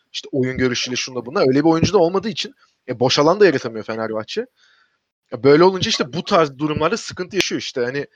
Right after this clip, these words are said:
hep seneye ne olacak diye konuşuyorduk. Hani Fenerbahçe'nin bence en çok üstüne düşmesi gereken nokta bu son iki maçta da belli oldu ki işte o kalite eksiğini kapaması gerekiyor.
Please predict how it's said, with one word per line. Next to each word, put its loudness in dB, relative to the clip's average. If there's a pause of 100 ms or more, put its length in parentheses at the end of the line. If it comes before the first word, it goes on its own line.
(580)
hep 0 (220)
seneye 2 (240)
ne -8
olacak -2
diye -2
konuşuyorduk. -10 (480)
Hani -12
Fenerbahçe'nin 0
bence 2
en 2
çok 0
üstüne -10
düşmesi -2
gereken 0
nokta -4
bu -6 (160)
son -10
iki -6
maçta -2
da -2
belli 0
oldu -2
ki -8
işte -6
o -2
kalite 2
eksiğini -4
kapaması -4
gerekiyor. -12